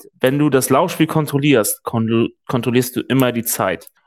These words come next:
Und wir wissen ganz genau, wie wichtig Zeitmanagement in diesem Sport ist. So, kannst du da, guck dir Baker Mayfield an, der wird gefeiert, gehypt schon wieder im Cleveland,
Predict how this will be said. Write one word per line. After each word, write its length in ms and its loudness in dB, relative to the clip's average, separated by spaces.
Und 340 -2
wir 140 2
wissen 260 4
ganz 180 0
genau, 240 0
wie 80 -2
wichtig 320 -2
Zeitmanagement 720 0
in 140 -2
diesem 200 -2
Sport 480 0
ist. 220 -12
So, 200 0
kannst 340 -2
du 60 2
da, 200 0
guck 180 0
dir 80 4
Baker 320 2
Mayfield 380 0
an, 180 0
der 160 2
wird 140 0
gefeiert, 600 0
gehypt 380 0
schon 140 2
wieder 180 4
im 120 0
Cleveland, 480 2